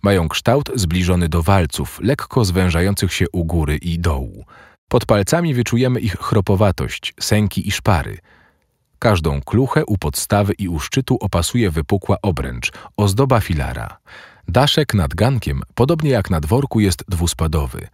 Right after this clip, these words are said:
Jego ozdobą od przodu są drewniane listewki przypominające odwrócony, bo wiszący płot.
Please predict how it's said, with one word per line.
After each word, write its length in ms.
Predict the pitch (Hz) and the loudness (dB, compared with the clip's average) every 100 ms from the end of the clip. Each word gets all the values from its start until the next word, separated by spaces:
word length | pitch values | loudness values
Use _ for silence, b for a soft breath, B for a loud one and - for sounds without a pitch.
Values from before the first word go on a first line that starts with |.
| b b b b | b b b b
Jego 280 | 92 92 98 | 0 2 0
ozdobą 580 | 92 76 73 151 139 110 | 0 0 0 2 2 0
od 200 | - - | -2 -6
przodu 300 | - 147 156 | -2 0 0
są 200 | 113 107 | 0 0
drewniane 460 | 87 87 85 82 76 | 2 2 2 0 0
listewki 560 | 76 - 117 90 - | -4 0 0 0 -4
przypominające 800 | 73 85 95 98 95 151 147 - | -4 0 2 2 2 0 -2 -2
odwrócony, 720 | - 78 73 76 139 131 120 | -2 -4 -4 -2 0 2 0
bo 220 | 110 101 117 | 0 0 0
wiszący 540 | 135 - 65 60 85 | -2 -2 -4 -2 -6
płot. 440 | - - - - | -2 -2 -2 -12